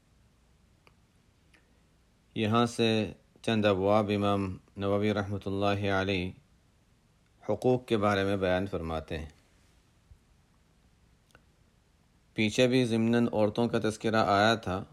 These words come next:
اب یہاں سے حقوق کے اعتبار سے کہ مردوں کے ذمے عورتوں کے کیا حقوق ہیں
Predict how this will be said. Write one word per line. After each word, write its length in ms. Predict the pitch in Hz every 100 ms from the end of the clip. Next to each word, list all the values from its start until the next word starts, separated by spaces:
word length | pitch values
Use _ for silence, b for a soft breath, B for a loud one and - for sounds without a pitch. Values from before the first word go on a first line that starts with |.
| - _ _ _ _ _ _ -
اب 160 | 98
یہاں 320 | 101 104 117
سے 440 | 117 - 107 107 107 - _ _ - -
حقوق 400 | 107 117 120 120
کے 260 | 117 107 101
اعتبار 460 | 101 98 98 107
سے 320 | 104 95 98
کہ 460 | 98 101 98 98 95 - _ _ _ _ _ _ _ _ _ _ _ _ _ 95
مردوں 480 | 101 107 101 120
کے 180 | 117 110
ذمے 560 | 98 101 104 107 107 104 - _
عورتوں 400 | 101 101 104 110
کے 140 | 104
کیا 220 | 95 104 101
حقوق 460 | 101 101 107 107 -
ہیں 160 | 87